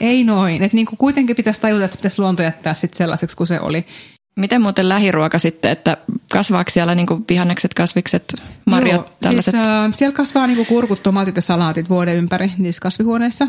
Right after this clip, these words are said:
Speaker 1: joita lämmitetään sillä maalämmöllä tai sillä geotermisellä energialla. Niin ne on siis aina kotimaisia, et niitä ly-, niinku, suositaan ihan kustannussyistäkin, et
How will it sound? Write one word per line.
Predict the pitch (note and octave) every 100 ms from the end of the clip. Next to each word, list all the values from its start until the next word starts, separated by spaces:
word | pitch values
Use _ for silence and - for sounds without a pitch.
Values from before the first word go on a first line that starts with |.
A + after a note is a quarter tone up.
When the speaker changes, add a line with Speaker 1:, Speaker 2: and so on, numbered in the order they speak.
| G#3
Speaker 1:
joita | G3 F#3
lämmitetään | F3+ F#3 F3+ F#3 D3
sillä | - F3+ -
maalämmöllä | E3+ E3 F3+ F#3+ G3+ G#3 G3
tai | F#3
sillä | F3
geotermisellä | F3 F3+ F3 F#3+ F#3+ F#3 F#3+
energialla. | F#3+ G3 G3+ G3 G#3 - - - - _ _ _ _ -
Niin | G3+
ne | A3+
on | A3
siis | G3 F3+ -
aina | F#3 F3
kotimaisia, | F3+ F#3+ G3 G#3+ A3 B3+ A3+
et | G3 - -
niitä | F#3+ F3+ E3+ - _ -
ly-, | F#3 -
niinku, | F#3+ F#3
suositaan | F#3+ F#3 G#3 A3+
ihan | F#3+ F3+
kustannussyistäkin, | F3 - E3+ E3 - E3+ - F3 D3
et | F3+